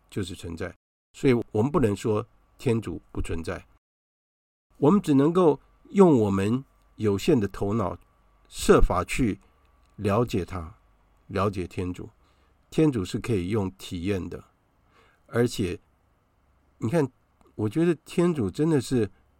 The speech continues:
很了解我们呢，他知道我们摸不到的东西、看不到的东西，我怎么去爱他呢？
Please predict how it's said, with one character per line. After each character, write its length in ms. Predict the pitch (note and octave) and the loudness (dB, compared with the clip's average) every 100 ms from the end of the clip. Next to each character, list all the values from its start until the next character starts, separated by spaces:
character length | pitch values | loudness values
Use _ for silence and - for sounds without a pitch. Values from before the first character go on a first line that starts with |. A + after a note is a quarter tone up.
| _ _ _ _ _ _ | _ _ _ _ _ _
很 320 | - A2+ G#2 | -8 -4 -2
了 260 | G2 G#2 C#3 | 0 0 0
解 220 | B2+ A2+ | 0 -2
我 180 | G#2+ F2 | 0 -4
们 180 | D#2+ - | -10 -14
呢， 80 | A#2+ - _ _ _ _ _ | -16 -20 _ _ _ _ _
他 140 | - G3 | -4 -4
知 160 | F#3+ | 0
道 100 | F#3+ | 2
我 140 | D#3+ G#2 | 4 2
们 280 | G2 A#2 - _ _ _ - | 0 -2 -4 _ _ _ 0
摸 160 | E3 | 2
不 120 | E3+ E3 | 4 2
到 200 | D#3+ C3 | 2 2
的 100 | G#2+ | 0
东 220 | B2 A#2+ | 0 -2
西、 180 | - C3 | -4 -8
看 280 | - E3 | -6 -2
不 100 | C#3 | 0
到 120 | B2 A2+ | 0 0
的 120 | G2 | 0
东 200 | G#2 G#2 | -2 -2
西， 200 | - - | -4 -8
我 140 | C3 | -6
怎 200 | D#3 - | -6 -4
么 120 | F#2+ G#2 | -6 -6
去 180 | - | -6
爱 300 | C#3+ - C3+ | -6 -4 -4
他 220 | F#2 G#2 F#2 | -4 -6 -6
呢？ 180 | F2+ | -8